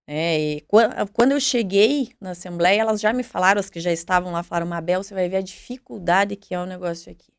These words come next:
Claro, eu acho que eu tenho uma imposição, né, algo que é meu, que me facilitou certas coisas, né? E tem deputado que fala assim, "A Mabel é mais homem que muito homem aqui dentro da Assembleia",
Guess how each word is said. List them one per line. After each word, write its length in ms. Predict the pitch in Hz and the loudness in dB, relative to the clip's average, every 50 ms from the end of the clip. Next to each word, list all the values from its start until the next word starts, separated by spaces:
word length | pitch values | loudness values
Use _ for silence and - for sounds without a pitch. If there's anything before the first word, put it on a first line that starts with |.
| _ _ _ _ _ _ _ _ _ _ _ _ _ _ _ _ | _ _ _ _ _ _ _ _ _ _ _ _ _ _ _ _
Claro, 460 | - 254 262 240 190 165 139 139 - _ _ - | 6 8 10 10 8 6 4 0 -4 _ _ -6
eu 200 | 175 170 185 185 | -2 -2 2 4
acho 240 | 185 196 196 - - | 2 2 2 -2 -10
que 340 | - - 196 190 185 170 165 | -8 -6 -4 -2 -2 -2 -2
eu 140 | 165 156 156 | -2 -4 -6
tenho 600 | _ - 190 185 185 185 170 160 147 135 147 - _ _ _ _ _ _ _ _ _ _ | _ -2 0 0 0 0 0 0 -2 -2 -6 -10 _ _ _ _ _ _ _ _ _ _
uma 500 | - 160 160 151 147 147 147 143 139 139 - | -14 -8 -6 -6 -4 -4 -4 -4 -6 -6 -4
imposição, 1300 | 185 185 175 180 185 180 170 170 156 - - - 190 196 196 196 196 185 170 160 156 147 147 143 - _ _ - | -4 -4 -4 -2 -6 -6 -6 -6 -8 -6 2 6 8 8 8 8 6 6 4 2 0 -4 -6 -10 -14 _ _ -14
né, 180 | 165 156 160 165 165 160 | -8 -6 -4 -4 -4 -4
algo 440 | - 151 160 170 175 185 175 160 156 | -4 0 2 4 4 2 0 -6 -16
que 400 | _ _ - 156 151 143 156 - | _ _ -10 -10 -10 -10 -10 -4
é 120 | 170 170 | -4 -2
meu, 440 | 170 170 170 180 190 208 208 226 226 _ _ _ _ _ _ _ _ _ _ | 0 2 4 8 8 8 8 8 4 _ _ _ _ _ _ _ _ _ _
que 100 | - 220 | 2 4
me 160 | 220 247 254 | 6 6 4
facilitou 920 | - - - 254 262 262 - - 269 254 247 233 233 - - 240 269 294 | 2 2 4 4 4 4 2 -2 0 0 0 0 -2 0 0 2 2 2
certas 460 | 269 - 269 262 254 262 269 262 - | -2 -2 -2 -2 -2 -2 -2 -4 -4
coisas, 760 | - - 185 160 143 135 131 127 - - - - - - - _ | -2 2 2 2 2 2 -2 -8 -14 -14 -12 -10 -10 -12 -12 _
né? 760 | - 151 147 151 156 170 185 185 175 151 147 143 147 143 135 139 - _ _ _ _ _ _ _ _ _ _ | -12 -8 -4 -2 0 2 2 4 4 4 4 2 2 0 -2 -4 -6 _ _ _ _ _ _ _ _ _ _
E 100 | - 160 | -6 -6
tem 220 | - - 226 254 247 | 2 4 6 6 8
deputado 360 | 254 247 247 - 240 247 247 | 6 4 4 4 4 4 4
que 80 | 247 - | 2 0
fala 120 | 254 254 | -2 -2
assim, 160 | 247 - 220 | -2 -2 -2
"A 60 | 208 | -2
Mabel 340 | 226 226 214 208 214 254 285 | 0 0 0 2 2 2 2
é 40 | 294 | 2
mais 380 | 294 294 285 285 277 247 226 214 | 2 0 0 -2 -2 -2 0 2
homem 300 | 233 277 339 381 403 392 | 6 6 6 4 2 0
que 120 | - 381 | 0 0
muito 260 | 349 381 381 - 415 381 | 0 0 -2 -2 2 6
homem 300 | 330 294 277 262 220 185 | 8 8 8 8 6 4
aqui 120 | 180 185 | 2 0
dentro 200 | 170 170 160 160 | 2 2 2 2
da 60 | 160 156 | 2 -2
Assembleia", 500 | - - 160 156 151 151 143 123 113 | -2 -4 -6 -2 -2 -2 -2 -4 -8